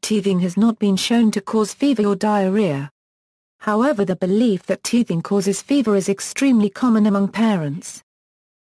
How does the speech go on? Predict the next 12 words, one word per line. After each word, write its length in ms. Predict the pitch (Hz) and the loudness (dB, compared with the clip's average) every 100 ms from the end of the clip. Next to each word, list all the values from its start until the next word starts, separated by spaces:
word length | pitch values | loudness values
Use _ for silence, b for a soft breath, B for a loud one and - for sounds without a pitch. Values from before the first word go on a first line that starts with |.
| - | -6
Whilst 280 | 196 226 - | -2 -2 -2
there 220 | 226 214 | 0 2
is 100 | 220 | 0
some 280 | - 294 311 | 0 -2 0
evidence 500 | 247 214 180 165 - | -2 0 -2 -4 -6
that 200 | - 196 | -8 -8
teething 420 | - 240 - 175 | -2 0 0 -2
can 180 | 180 202 | 0 -2
cause 280 | 190 208 196 | 0 -2 0
an 100 | 196 | 2
elevated 640 | 269 254 170 160 151 156 - | 2 2 0 -2 -2 -6 -4
temperature, 680 | 240 269 202 - 175 156 | 0 0 0 -2 -4 -4